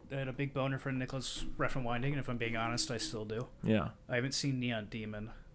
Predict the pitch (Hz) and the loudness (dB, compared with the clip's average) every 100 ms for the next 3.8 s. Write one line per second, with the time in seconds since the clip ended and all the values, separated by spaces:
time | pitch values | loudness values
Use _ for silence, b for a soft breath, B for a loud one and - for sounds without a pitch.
0 | - - 113 104 120 110 110 110 104 127 | -20 -8 -6 -2 -2 -2 -2 -2 -4 -6
1 | 123 110 113 107 - 113 107 107 - - | -4 -4 -4 -4 -4 -6 -6 -4 -4 -4
2 | 110 107 101 - 92 82 76 78 71 71 | 0 2 2 0 2 2 2 2 2 0
3 | - 80 78 - 71 82 120 | 0 -2 -2 -2 -2 -2 -2